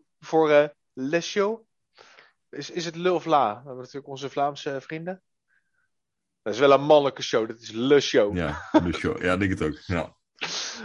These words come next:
Speaker 1: Dus,
Speaker 2: Ja.
Speaker 1: nee, jongens,
Speaker 2: Goed.
Speaker 1: dank jullie wel voor het kijken. Ehm,
Speaker 2: Ja.
Speaker 1: stay comfy. En, eh,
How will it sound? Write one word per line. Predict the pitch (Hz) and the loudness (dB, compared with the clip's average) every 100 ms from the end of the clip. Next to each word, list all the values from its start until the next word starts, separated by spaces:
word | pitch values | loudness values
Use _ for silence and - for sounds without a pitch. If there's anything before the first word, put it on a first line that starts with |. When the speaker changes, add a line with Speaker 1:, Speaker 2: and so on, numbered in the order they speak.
| - | -12
Speaker 1:
Dus, | 120 - | -10 -8
Speaker 2:
Ja. | 78 - - - - - - | -10 -14 -18 -20 -20 -16 0
Speaker 1:
nee, | 117 113 | 2 4
jongens, | 139 156 | 2 2
Speaker 2:
Goed. | 156 | 2
Speaker 1:
dank | 180 | 2
jullie | 202 180 | 0 4
wel | 190 | 4
voor | 170 | 4
het | 180 | 0
kijken. | - 196 196 202 202 214 _ _ | 2 2 2 0 0 -2 _ _
Ehm, | - 143 143 139 | -6 -2 0 0
Speaker 2:
Ja. | 135 98 - _ | -2 -6 -12 _
Speaker 1:
stay | - - 180 | -18 -6 -4
comfy. | 180 202 190 220 214 _ _ _ _ _ - | 0 0 0 -2 -4 _ _ _ _ _ -14
En, | 127 120 | -12 -10
eh, | 113 107 107 | -8 -6 -8